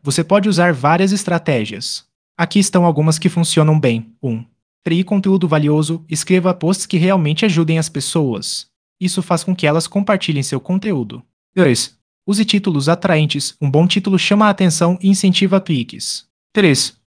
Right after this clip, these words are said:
Atualize seu conteúdo. Revise e melhore posts antigos. Isso pode dar uma nova vida a eles. Quatro. Construa backlinks.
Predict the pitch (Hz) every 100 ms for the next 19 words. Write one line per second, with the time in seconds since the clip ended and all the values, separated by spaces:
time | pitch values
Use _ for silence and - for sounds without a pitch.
0 | _ 180 180 175 143 147 151 165 220 226
1 | 214 135 120 117 _ 156 135 123 135 147
2 | 170 190 175 165 160 165 - 151 113 -
3 | - - _ _ _ - 190 208 190 170
4 | 160 143 147 143 123 131 131 180 180 127
5 | 117 117 - - _ _ - 151 - 117
6 | _ _ _ - 240 233 180 156 135 127
7 | 139 120 113 -